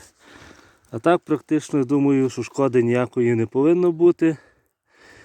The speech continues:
Лохина вже практично готувалася для того, щоб починати цвісти. Трошки випав сніг і обледеніло все. Ось гілочки з льодом, но не поламало.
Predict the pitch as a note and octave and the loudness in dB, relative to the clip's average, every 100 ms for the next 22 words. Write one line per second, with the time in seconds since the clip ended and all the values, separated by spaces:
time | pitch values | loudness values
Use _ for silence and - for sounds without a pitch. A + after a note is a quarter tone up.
0 | - _ B2+ A#2 D#3 C3+ A#2+ C3+ C3+ A2+ | -20 _ -8 0 2 2 0 -4 -4 -2
1 | C#3 B2+ B2+ A#2 C3 C3+ C3+ A#2+ - A#2 | -2 -2 -4 -6 -4 0 2 0 -4 -6
2 | A#2+ C3 B2+ - B2 A2+ A#2 B2 C3 B2+ | -4 -4 -4 -2 -4 -4 -8 -4 0 -2
3 | A#2+ G#2+ B2 B2 - F3 F#3 - _ _ | -2 -8 -8 -10 0 0 0 -10 _ _
4 | _ _ - - - - _ _ _ _ | _ _ -20 -20 -20 -20 _ _ _ _
5 | - _ _ _ - _ - C3+ C3+ - | -20 _ _ _ -20 _ -2 0 0 -2
6 | C3 - B2 C#3 - B2+ - F3 G3+ - | -6 -4 0 0 0 -4 0 0 0 -6
7 | - C#3+ D#3+ - _ _ _ _ - _ | -4 -2 -2 -6 _ _ _ _ -20 _
8 | - - - - - C3 B2+ D3 D3 D3+ | -20 -20 -20 -20 -6 -4 0 0 0 0
9 | C3 A2+ G#2+ - G#2+ G#2 - - - A2+ | -2 -2 -4 -4 -6 -8 -12 -12 -8 -6
10 | A2+ A#2 A2 A#2 A#2 A#2+ - A2+ _ _ | -6 -8 -6 -4 -2 -4 -6 -10 _ _
11 | _ _ - - - - - A2+ A#2+ A2 | _ _ -20 -18 -18 -18 -12 -2 0 0
12 | G#2+ A2 C#3 D#3+ - D#3 D3 C3+ A2+ G#2 | -4 -4 -2 -2 -2 -2 -2 -2 -2 -4
13 | G2 | -6